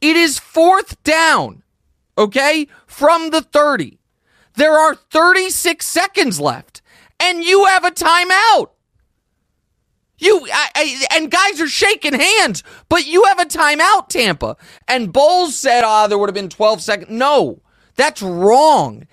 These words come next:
That is ba-, what, what Bowles was saying is based on the idea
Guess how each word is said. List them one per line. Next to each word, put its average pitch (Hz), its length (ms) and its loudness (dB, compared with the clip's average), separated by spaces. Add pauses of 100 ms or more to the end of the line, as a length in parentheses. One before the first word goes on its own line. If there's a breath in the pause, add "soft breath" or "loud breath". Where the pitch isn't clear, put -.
(280 soft breath)
That 277 220 0
is 294 200 -8
ba-, 254 360 -2
what, 190 260 -4
what 180 300 -6
Bowles 302 440 0
was 285 200 -6
saying 160 640 -4 (460 soft breath)
is 202 200 -4
based 247 480 -4
on 233 260 0
the 214 160 0
idea 175 840 -2